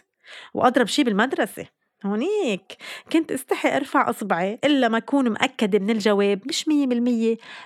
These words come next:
مليون بالمية، وإلا <laughs> إيه، الله ما بخليني جاوب. جبانة. إنه شو كان صار لو كبيت الجواب مثلًا مثل أصحابي، مثل ما بيعملوا كلهم؟ عشرت، كون مأكدة من الجواب لسبعين أو ثمانين بالمية.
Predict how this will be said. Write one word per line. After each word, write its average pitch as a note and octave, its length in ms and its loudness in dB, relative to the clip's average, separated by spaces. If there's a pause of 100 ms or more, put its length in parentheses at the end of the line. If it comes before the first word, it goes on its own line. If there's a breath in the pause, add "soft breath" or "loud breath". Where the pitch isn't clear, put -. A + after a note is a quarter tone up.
مليون A#3+ 760 6
بالمية، F3 640 0 (160)
وإلا G3 520 2 (120)
<laughs> - 300 -10
إيه، - 220 2
الله A#3+ 260 4
ما G3+ 60 4
بخليني F3+ 480 0
جاوب. E3 380 0 (420)
جبانة. C4+ 540 2 (580 loud breath)
إنه B3+ 120 4
شو F4+ 140 2
كان F#4+ 220 2
صار B3 380 4
لو F#3+ 160 4
كبيت G3 380 2
الجواب F#3 440 2
مثلًا F3+ 420 2
مثل F#3 400 0
أصحابي، F3+ 560 0
مثل G#3 200 -2
ما G#3 60 2
بيعملوا F#3 380 2
كلهم؟ F3+ 360 0 (680 soft breath)
عشرت، B3 580 2 (140)
كون B3+ 220 4
مأكدة A#3 520 2
من G3 120 2
الجواب G#3+ 640 2
لسبعين A3 720 2
أو A3 140 2
ثمانين A#3+ 400 2
بالمية. A3+ 520 2